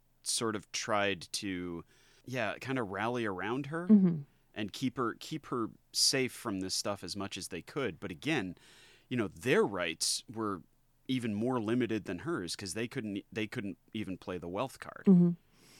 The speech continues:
Speaker 1: So that was the, that was the, the hardest thing about this. Like, I mean, it's really hard for me to imagine as a dad to, like,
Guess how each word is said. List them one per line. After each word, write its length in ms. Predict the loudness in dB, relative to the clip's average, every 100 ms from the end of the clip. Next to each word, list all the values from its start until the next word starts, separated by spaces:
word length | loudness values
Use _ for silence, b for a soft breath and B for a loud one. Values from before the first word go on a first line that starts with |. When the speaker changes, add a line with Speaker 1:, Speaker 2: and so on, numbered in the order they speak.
| b
Speaker 1:
So 320 | -4 -2 -2
that 240 | 0 -2 0
was 220 | -4 -4
the, 320 | -4 -6 -8 -4
that 180 | -2 0
was 240 | 0 -2 -6
the, 160 | -8 -8 -8
the 120 | -6
hardest 360 | -4 -4 -4
thing 140 | -6 -8
about 220 | -10 -10
this. 200 | -6 -6
Like, 180 | -6 -8
I 60 | -6
mean, 300 | -4 -4 -6 b b b b b b -2
it's 180 | 0
really 300 | 0 0 0
hard 240 | 2 2 2
for 100 | -2
me 120 | -2
to 120 | 0 0
imagine 600 | -2 -2 -4 -4 -6 -4
as 480 | -2 0 0 -2 -2 -8 -14
a 40 | -14
dad 580 | -6 -2 -2 -2 -6 -10 -8
to, 200 | -8 -8 _ _ _
like, 320 | -4 -4 -4